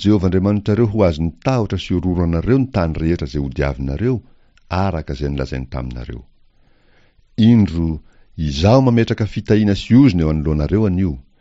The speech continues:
fitahiana raha ho henoinareo ny didin'i Jehovah Andriamanitrareo izay andidiko anareo anio, ary ozona kosa raha tsy ho henoinareo ny didin'i Jehovah Andriamanitrareo, fa hivily hiala amin'ny lalana izay andidiko anareo anio mba haleha ianareo,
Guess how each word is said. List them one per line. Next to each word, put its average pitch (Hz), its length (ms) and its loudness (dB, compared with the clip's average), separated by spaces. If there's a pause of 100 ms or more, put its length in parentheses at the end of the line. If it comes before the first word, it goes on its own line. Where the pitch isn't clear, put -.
(360)
fitahiana 113 640 2
raha 80 180 0
ho 101 160 2
henoinareo 85 400 2
ny 104 140 2
didin'i 73 260 -2
Jehovah 71 240 -2
Andriamanitrareo 71 760 -2 (120)
izay 76 240 -6
andidiko - 360 -8
anareo 69 300 -4
anio, 104 240 -4 (960)
ary 107 220 2
ozona 80 260 0
kosa 95 420 -4 (300)
raha 92 160 0
tsy 104 180 -6
ho 107 140 4
henoinareo 85 460 2
ny 113 100 0
didin'i 73 300 -2
Jehovah 71 200 -2
Andriamanitrareo, 73 760 -4 (460)
fa - 300 2
hivily 101 560 2
hiala 101 240 6
amin'ny 95 160 2
lalana 98 320 4
izay 76 160 -2
andidiko 73 460 -2
anareo 90 360 2
anio 104 300 4
mba 87 80 2
haleha 90 540 2
ianareo, 107 400 2